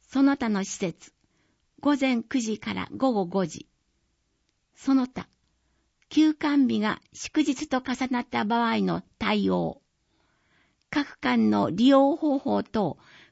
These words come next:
詳しくはコミュニティ文化課へお問い合わせください。問い合わせ先、コミュニティ文化課集会施設係、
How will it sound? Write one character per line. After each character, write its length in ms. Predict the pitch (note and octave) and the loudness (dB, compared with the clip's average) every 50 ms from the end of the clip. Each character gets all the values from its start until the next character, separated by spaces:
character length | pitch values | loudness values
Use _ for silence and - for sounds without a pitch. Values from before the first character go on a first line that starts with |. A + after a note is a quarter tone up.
| _ _ | _ _
詳 200 | - C4 C4 C4+ D4+ | -2 0 0 0 0
し 160 | - - - | -4 -8 -10
く 120 | - G#3 | -6 -4
は 180 | A3 G#3 G3+ - - - _ _ _ _ _ _ _ _ | -4 -4 -4 -6 -12 -20 _ _ _ _ _ _ _ _
コ 160 | - - B3+ | -4 0 4
ミ 140 | C4 D4 D4+ D4 | 6 8 8 8
ュ 40 | C#4+ | 8
ニ 100 | C4+ B3+ | 6 2
テ 140 | B3+ - G#3 | 0 -2 -2
ィ 120 | G#3+ G#3 | 0 0
文 240 | F3 G3+ A3+ B3+ B3+ | 0 2 2 2 2
化 140 | B3+ B3+ A#3+ | 2 0 -4
課 240 | - - - G#3+ A3 | -6 -4 -4 -2 -2
へ 160 | A#3 A3+ - | -2 -2 -4
お 120 | - - G#3+ | -6 -6 -4
問 220 | - A#3+ A#3 A3+ | -2 -2 0 0
い 60 | A3+ | 0
合 60 | G#3+ G3+ | 0 0
わ 80 | G#3 | -2
せ 140 | - - G#3+ | -2 -4 -8
く 100 | - - | -8 -8
だ 160 | - C#3+ F3+ | -8 -8 -10
さ 160 | - - - - | -10 -10 -12 -12
い。 100 | - - _ _ _ _ _ _ _ _ _ _ _ _ _ _ _ _ _ _ _ _ _ _ | -12 -14 _ _ _ _ _ _ _ _ _ _ _ _ _ _ _ _ _ _ _ _ _ _
問 200 | - B3 B3 A#3+ | -2 0 0 0
い 60 | A3+ | 0
合 80 | G#3+ G#3+ | 0 -2
わ 80 | G#3+ A3 | -2 -4
せ 140 | - G#3+ | -4 -6
先、 380 | G3 - G3+ G3 - - - - _ _ _ _ _ _ _ _ _ _ _ _ _ _ _ _ _ _ | -8 -8 -10 -12 -12 -16 -18 -18 _ _ _ _ _ _ _ _ _ _ _ _ _ _ _ _ _ _
コ 140 | - - C4 | -2 2 4
ミ 120 | C4+ D4 C#4+ | 6 6 6
ュ 100 | C4+ B3 | 6 4
ニ 60 | A#3+ | 0
テ 140 | - - G#3 | -2 -2 -2
ィ 100 | G3+ F3+ | -2 -2
文 240 | F#3 A3 B3 B3+ | 0 2 2 2
化 140 | B3 A#3+ A3 | 2 0 -4
課 200 | A3 - G#3+ - - | -4 -4 -4 -4 -4
集 300 | - - - C#4 C#4 C#4 | -6 -2 0 0 0 0
会 280 | - - C#4 B3 B3+ B3+ | -2 -2 -2 -2 -2 -2
施 60 | - | -2
設 300 | - C4+ A#3 - G#3+ F#3+ | -2 -4 -4 -4 -6 -4
係、 420 | - G3+ - - - - - - | -4 -4 -6 -8 -10 -12 -14 -18